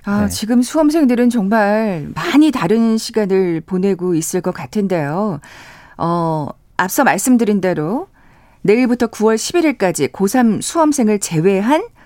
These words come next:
Speaker 1: 수도권의 유치원, 그리고 초중 고등학교 학생들 전면 원격 수업이 시작이 됩니다.
Speaker 2: 그렇습니다. 사실 이제 전면 원격 수업 같은 경우에는, 예, 사회적 거리두기 삼 단계에 해당이 되는 것인데요. 그렇지만 수도권 고등학교 삼 학년 수행을 제외한 학생들을 대상으로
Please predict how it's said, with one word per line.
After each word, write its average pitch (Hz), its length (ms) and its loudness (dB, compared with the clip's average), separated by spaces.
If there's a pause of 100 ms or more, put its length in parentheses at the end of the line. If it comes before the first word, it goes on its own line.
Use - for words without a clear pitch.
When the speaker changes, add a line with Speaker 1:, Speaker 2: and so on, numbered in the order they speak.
Speaker 1:
수도권의 208 540 0
유치원, 185 680 0
그리고 151 440 -6
초중 269 400 2
고등학교 196 420 0
학생들 165 480 -4 (240)
전면 175 400 0
원격 151 380 -2
수업이 175 240 -6
시작이 190 320 -6
됩니다. 135 580 -8 (340)
Speaker 2:
그렇습니다. 135 640 2
사실 175 320 0
이제 160 180 2
전면 143 440 0
원격 147 520 0
수업 139 220 -2
같은 131 280 0
경우에는, 110 760 0 (100)
예, 92 220 -2
사회적 165 260 -2
거리두기 110 400 -2
삼 233 300 0
단계에 107 1120 0
해당이 113 380 -2
되는 104 280 -4
것인데요. 113 440 -2
그렇지만 127 400 0
수도권 170 440 -2
고등학교 123 360 -2
삼 190 160 -4
학년 196 200 0
수행을 135 280 0
제외한 104 480 0
학생들을 104 420 -4
대상으로 95 560 -2